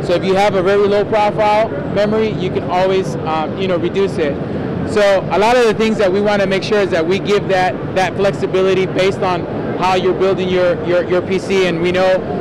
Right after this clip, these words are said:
a lot of times you take a, you take a good time in picking your parts, and we wanna make sure that we provide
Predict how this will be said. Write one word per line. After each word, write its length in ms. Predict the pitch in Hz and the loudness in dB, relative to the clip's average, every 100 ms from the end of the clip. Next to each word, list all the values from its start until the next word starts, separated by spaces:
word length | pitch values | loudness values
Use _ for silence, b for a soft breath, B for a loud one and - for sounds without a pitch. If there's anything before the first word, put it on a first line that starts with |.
| - | -4
a 40 | - | -2
lot 180 | 165 190 | 0 0
of 100 | 185 | 0
times 260 | 196 190 | -2 -2
you 80 | 160 | -4
take 220 | - 185 | -2 -2
a, 560 | 170 160 147 - 131 143 | 0 0 0 -4 -6 -6
you 60 | 170 | -2
take 240 | 208 185 | 0 0
a 60 | 170 | 0
good 320 | 185 202 196 | 0 0 0
time 340 | 185 190 190 | -2 -2 -2
in 100 | 175 - - | -4 -4 -2
picking 300 | 190 190 185 | -2 -2 -4
your 80 | 180 | -2
parts, 380 | 190 190 190 | 0 0 0
and 180 | 180 160 - - - | -2 -4 -6 -8 -4
we 80 | 180 | 0
wanna 240 | 208 226 214 | 2 4 4
make 160 | 202 | 2
sure 180 | - 214 | 2 2
that 160 | 190 170 | 2 2
we 140 | 196 | 0
provide 560 | - 180 180 185 180 | -2 0 2 2 2